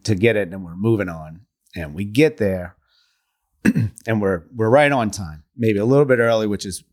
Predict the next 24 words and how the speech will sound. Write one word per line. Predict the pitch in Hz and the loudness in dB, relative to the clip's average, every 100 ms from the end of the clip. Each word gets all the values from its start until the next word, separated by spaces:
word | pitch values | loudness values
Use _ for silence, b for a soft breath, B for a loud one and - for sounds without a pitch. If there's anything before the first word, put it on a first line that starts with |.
| 127 | -16
what | 117 117 127 113 | -10 -2 0 0
you | |
wanna | 110 101 | -2 -2
be. | 101 | -2
You | 98 | -2
don't | 107 | -4
wanna | 113 101 | -4 -4
be | 101 | -4
getting | 101 90 | -6 -6
there | 90 | -10
too | - 98 | -8 -8
late. | 76 73 - _ _ _ _ _ _ _ - | -8 -12 -16 _ _ _ _ _ _ _ -6
And | 90 | -2
I'm | |
getting | 98 131 | 2 2
out | 123 120 | 2 0
the | |
car, | - 120 110 | -2 2 2
and | 95 | 2
I'm | 82 | -2
like, | 78 - _ _ _ _ | -8 -16 _ _ _ _
"Where's | 110 98 | 0 2
my | 76 | 0
bag?" | 71 95 - - | -2 -4 -4 -8